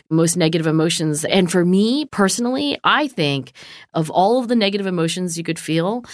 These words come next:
like terror, I think loneliness is the worst for me. So I can certainly appreciate why people wouldn't want to experience loneliness, and they don't want to be perceived as being alone. You don't want to be judged as somebody who doesn't have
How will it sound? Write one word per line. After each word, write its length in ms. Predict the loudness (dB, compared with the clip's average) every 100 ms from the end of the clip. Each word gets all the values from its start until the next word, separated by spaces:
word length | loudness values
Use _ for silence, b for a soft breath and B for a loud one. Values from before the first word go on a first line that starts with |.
| B B B
like 220 | -4 -2 -2
terror, 680 | 0 2 2 2 2 0 -2 -2
I 320 | 0 0 0
think 240 | -2 -6 -2
loneliness 440 | -2 0 -2 -4
is 100 | -6
the 80 | -4
worst 300 | -4 -4 -6 -8
for 140 | -10
me. 320 | -10 -12 -14 -16 B B B
So 160 | 0
I 120 | 2 0
can 180 | -4
certainly 800 | -4 -4 -4 -2 0 0 0 -4 b b b -12
appreciate 480 | -2 0 2 0 0
why 120 | -2
people 300 | -2 -2 0
wouldn't 260 | 0 0 -2
want 180 | -2
to 80 | -2 -4 B B
experience 640 | -4 -4 0 0 0 -2
loneliness, 300 | -2 0 0 2
and 100 | 2
they 40 |
don't 100 | 2
want 100 | 0
to 60 | 0
be 500 | 0 2 4 2 -2 B B B
perceived 540 | 0 0 2 2 2 0
as 140 | 0
being 420 | 0 0 0 -4 -6
alone. 380 | -4 -2 -2 -4 B B B -4
You 100 | -2
don't 100 | 0
want 100 | 0
to 180 | 0 0 -2
be 100 | -4
judged 460 | 0 0 0 -4
as 200 | -4 -2
somebody 300 | -2 -4 -4
who 140 | -4 -2
doesn't 320 | -2 -4 -4
have 480 | -2 0 -2 -4